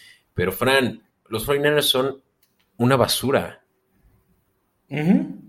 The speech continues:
Speaker 1: O sea, esa es mi
Speaker 2: Sin
Speaker 1: opinión.
Speaker 2: discusión.
Speaker 1: Y, y no entiendo por qué una línea de menos cuatro a los Rams, ¿sabes? Solo porque juegan en casa.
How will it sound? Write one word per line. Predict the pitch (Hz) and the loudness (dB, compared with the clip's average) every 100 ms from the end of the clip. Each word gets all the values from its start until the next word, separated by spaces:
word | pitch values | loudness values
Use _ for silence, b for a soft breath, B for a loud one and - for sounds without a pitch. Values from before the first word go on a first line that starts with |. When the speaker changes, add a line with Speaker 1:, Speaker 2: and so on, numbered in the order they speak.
| _ _ _ _ _ | _ _ _ _ _
Speaker 1:
O | 90 | -16
sea, | 92 98 92 87 - | -10 -8 -8 -8 -12
esa | 104 - 143 | -12 -6 -6
es | 139 | -4
mi | 117 | -2
Speaker 2:
Sin | 110 | 0
Speaker 1:
opinión. | 127 120 104 | 0 0 0
Speaker 2:
discusión. | 135 147 143 127 - b b b _ _ | 2 2 2 0 -8 b b b _ _
Speaker 1:
Y, | 92 104 101 107 95 | -8 -6 -6 -6 -6
y | 101 | -2
no | 113 | 0
entiendo | - 151 170 | 0 0 0
por | 151 123 | 0 -2
qué | 147 | 0
una | 151 | 0
línea | 147 151 | 0 0
de | 143 | -2
menos | 120 110 | -2 -4
cuatro | - 117 135 135 135 123 | -6 -6 -6 -4 -2 0
a | 107 | 0
los | 98 98 98 | -2 -6 -8
Rams, | 139 185 180 | -8 -8 -8
¿sabes? | - 147 170 | -6 -6 -4
Solo | 160 | -6
porque | 151 117 107 | -8 -12 -8
juegan | 143 139 | -6 -6
en | 92 | -8
casa. | - 87 - 147 233 | -10 -4 -4 -4 -8